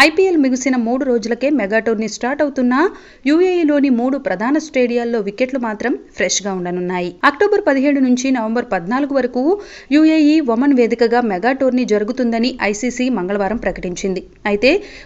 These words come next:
పూర్తి స్థాయి షెడ్యూల్ ఎప్పుడు రిలీజ్ చేస్తారనేది పేర్కొనలేదు. కాగా ఈ ఏడాది జరిగే టీ ట్వంటీ వరల్డ్ కప్కు బీసీసీఐనే హోస్ట్గా వ్యవహరిస్తోంది. అయితే దుబాయ్ ఇంటర్నేషనల్ స్టేడియం,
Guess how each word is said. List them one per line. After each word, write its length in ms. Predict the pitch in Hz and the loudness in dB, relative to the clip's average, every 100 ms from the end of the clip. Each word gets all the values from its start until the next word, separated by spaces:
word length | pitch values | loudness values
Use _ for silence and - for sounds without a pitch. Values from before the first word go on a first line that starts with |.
| - | -4
పూర్తి 220 | 359 403 403 | 0 2 2
స్థాయి 280 | - 240 | 2 0
షెడ్యూల్ 360 | 240 226 196 262 | 2 0 0 -2
ఎప్పుడు 260 | 214 240 240 | -2 0 -2
రిలీజ్ 380 | 214 214 208 | 0 -2 -2
చేస్తారనేది 480 | 202 - 202 190 196 | -4 -2 -4 -2 -4
పేర్కొనలేదు. 680 | - 180 - 180 180 180 180 - - - | -2 -4 -4 -6 -4 -4 -6 -10 -10 -4
కాగా 260 | 226 226 359 - - - 277 | 0 2 0 -4 -18 -6 2
ఈ 100 | 302 | 4
ఏడాది 300 | 339 392 381 | 4 2 2
జరిగే 300 | 302 277 277 | 2 2 2
టీ 160 | 269 | 0
ట్వంటీ 320 | 254 269 269 277 | 0 2 2 2
వరల్డ్ 260 | 240 233 | 0 2
కప్కు 440 | 240 - 240 262 339 202 | 0 -2 0 0 0 -4
బీసీసీఐనే 720 | 254 269 320 302 269 262 269 | -2 -2 -2 0 2 2 2
హోస్ట్గా 380 | 220 220 233 233 | 0 -2 2 2
వ్యవహరిస్తోంది. 760 | 196 180 185 - 190 180 185 - - - | 2 -2 -4 -4 -4 -4 -4 -8 -14 -6
అయితే 380 | 220 247 302 403 - - - | 0 4 4 2 -6 -12 2
దుబాయ్ 360 | 262 285 349 | 4 6 6
ఇంటర్నేషనల్ 480 | 254 247 254 247 247 | 4 2 0 -2 -4
స్టేడియం, 540 | 233 - 226 233 254 | -4 2 2 4 2